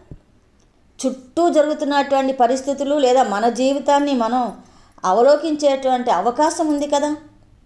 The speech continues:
నువ్వు పరిమితి పెట్టుకో, ఎంతవరకు ఈ బంధాలు,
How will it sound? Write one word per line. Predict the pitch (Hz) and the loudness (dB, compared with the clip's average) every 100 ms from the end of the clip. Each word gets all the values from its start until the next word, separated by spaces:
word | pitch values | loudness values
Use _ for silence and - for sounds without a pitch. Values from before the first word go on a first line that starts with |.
| _ - | _ -12
నువ్వు | 226 247 320 | -4 -2 -2
పరిమితి | 370 320 370 392 | -2 -2 -2 -4
పెట్టుకో, | 302 - 214 170 131 - _ _ _ _ - | -2 -2 -2 -6 -6 -14 _ _ _ _ -8
ఎంతవరకు | 202 208 254 294 277 262 285 | -4 -2 0 0 2 0 -4
ఈ | 277 | -2
బంధాలు, | 196 185 185 185 165 165 185 | 0 0 0 -6 -6 -6 -10